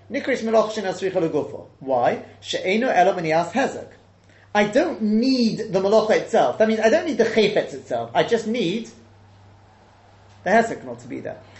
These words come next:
I mean, I'll tell you, interestingly enough, this is a possible tzad to be considered, maybe yes, maybe not, but when it comes to intravenous.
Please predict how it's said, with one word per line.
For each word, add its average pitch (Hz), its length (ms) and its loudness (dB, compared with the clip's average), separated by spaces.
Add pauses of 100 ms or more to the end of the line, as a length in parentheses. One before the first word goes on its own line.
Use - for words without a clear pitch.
(120)
I 143 40 -10
mean, 151 120 2
I'll - 80 2
tell 214 160 2
you, 208 80 -2
interestingly 196 600 -4
enough, 180 360 -2 (1200)
this 170 180 -8
is - 40 -6
a 190 80 2
possible 180 460 -2
tzad 151 440 0 (1000)
to - 80 -14
be 147 80 -6
considered, 151 680 0
maybe 104 220 -8
yes, 170 220 0
maybe 147 180 -4
not, 160 300 0
but - 560 -12
when 165 100 2
it 160 80 -2
comes 247 240 -2
to 220 140 -8
intravenous. 202 840 -4